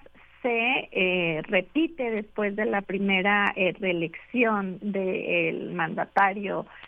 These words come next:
en este caso el presidente de Taiwán, sino bueno, ahora no nada más tendrán ocho años, eh, en el poder, sino van para doce, ¿no? Y por eso se le llama esta continuidad del Partido Demócrata Progresista.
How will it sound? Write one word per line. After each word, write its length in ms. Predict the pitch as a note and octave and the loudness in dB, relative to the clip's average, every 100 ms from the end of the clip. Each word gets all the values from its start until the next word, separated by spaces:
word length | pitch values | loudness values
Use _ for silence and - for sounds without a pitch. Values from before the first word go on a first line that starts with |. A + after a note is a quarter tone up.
| - | -12
en 180 | - G3 | -2 0
este 280 | F#3+ - G3 | 0 -2 -2
caso 340 | F#3 G3 G3+ | -2 -2 -2
el 120 | F#3+ | -2
presidente 640 | G3 F3 F#3+ F#3 G3 F#3 | -2 -4 -2 -2 -2 0
de 100 | F#3+ | -2
Taiwán, 400 | G3 G3+ G#3+ G#3+ | 0 0 0 0
sino 200 | B3+ C4+ | -2 -4
bueno, 320 | G#3+ F#3+ F#3 F3 | -2 0 0 2
ahora 540 | F3 F3 G3+ G#3 G3+ | 4 4 2 2 0
no 160 | C#4 G#3+ | -2 -4
nada 240 | F#3+ F#3+ F#3+ | -2 0 0
más 180 | G3 | 0
tendrán 420 | G#3 G3 G3 F#3 G3+ | -2 0 2 2 2
ocho 320 | G3+ - A#3 | 0 0 4
años, 400 | G#3+ A3 A3 B3+ - - - - - | 4 4 0 -4 -10 -20 -20 -20 -8
eh, 380 | - G3 F#3 F3+ | 0 0 2 0
en 180 | F#3 G3 | 2 2
el 120 | G3 | 2
poder, 500 | G3 A3 A3 A3 F4 - | 0 0 2 0 -2 -6
sino 300 | A3+ G#3 F#3+ | -2 0 2
van 260 | G3 F#3 | 2 2
para 320 | G#3 G#3+ F#3+ E3 | 2 2 4 2
doce, 460 | G3 F3+ F3 - | 0 -2 -2 -8
¿no? 220 | F3+ F#3+ | -6 -2
Y 60 | C4+ | -2
por 160 | C#4 G#3+ | 0 -2
eso 160 | A3 | -2
se 100 | C4 | -2
le 120 | A#3 G3 | -2 0
llama 340 | G3+ G#3 G#3 | 0 2 0
esta 220 | G#3+ A3 | 0 -4
continuidad 840 | G#3+ G#3 G#3+ G#3+ A3 G#3+ G#3+ G3+ G3 | -2 -2 0 0 0 2 2 0 0
del 160 | A3 | -4
Partido 440 | G#3+ F#3 - G3 G3 | -4 -6 -2 -2 0
Demócrata 680 | F#3 F3+ E3+ F3+ - G3 - - - _ | -2 -4 -4 -6 -2 -4 -4 -20 -20 _
Progresista. 880 | - G3+ G3 F3+ E3 - G#3 - - | -4 -2 0 -2 -4 -6 -6 -6 -18